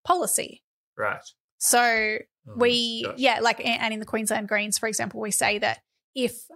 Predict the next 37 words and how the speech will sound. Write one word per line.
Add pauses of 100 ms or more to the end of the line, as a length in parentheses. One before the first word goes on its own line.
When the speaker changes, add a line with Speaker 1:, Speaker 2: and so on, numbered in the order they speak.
(120)
Speaker 1:
a, (420)
um,
an
M
P
believes
that (360)
a
vote, (300)
that
a
decision
that
the
party
room
has
made (460)
is
in
conflict
with (340)
policy, (400)
then
they'll
be,
they'll
be
bound
by
policy
instead
of
the
party
room
decision.